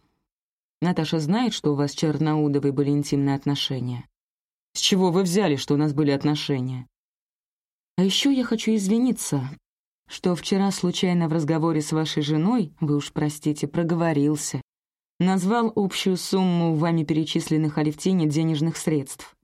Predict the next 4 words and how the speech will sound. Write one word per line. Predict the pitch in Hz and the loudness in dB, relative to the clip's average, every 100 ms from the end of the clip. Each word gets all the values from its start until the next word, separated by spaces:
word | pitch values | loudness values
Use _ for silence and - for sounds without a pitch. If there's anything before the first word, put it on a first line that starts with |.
| _ _ _ - | _ _ _ -10
Диденко | 139 139 143 190 220 196 | -2 0 2 2 0 -2
побагровел. | 180 156 160 160 170 143 131 127 123 _ _ _ _ _ _ _ _ - | -4 -2 -2 0 0 0 -2 -6 -12 _ _ _ _ _ _ _ _ -4
Проговорился, | 165 151 156 147 123 - 139 | -2 0 2 0 -2 -4 -2
извините. | 139 143 147 123 - | 0 0 0 -2 -10